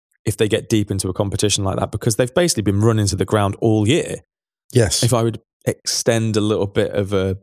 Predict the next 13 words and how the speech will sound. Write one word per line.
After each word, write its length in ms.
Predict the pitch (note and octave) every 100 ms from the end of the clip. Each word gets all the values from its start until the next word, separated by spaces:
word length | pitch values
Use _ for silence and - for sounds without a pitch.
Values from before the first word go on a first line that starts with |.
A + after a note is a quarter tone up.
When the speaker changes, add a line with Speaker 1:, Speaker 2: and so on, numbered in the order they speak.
| -
Speaker 1:
cautionary 540 | - - G#2+ - G2 F#2
advice 420 | F#2+ G2+ G2 G2
to, 280 | - - F2 _ _ _ _ -
to 120 | -
U 260 | G2 F#2 F#2+
S 320 | F#2 - - _ _ _ _ _
soccer 320 | - C3 - A2
fans, 480 | E2+ E2+ F#2+ F#2+ - _ _ -
<clears throat> 340 | _ _ _
I 600 | A3+ A#3+ G3 A#2+ G#2 -
would 120 | G#2+ G2+
say 300 | - A2 G2+
that 240 | F#2+ -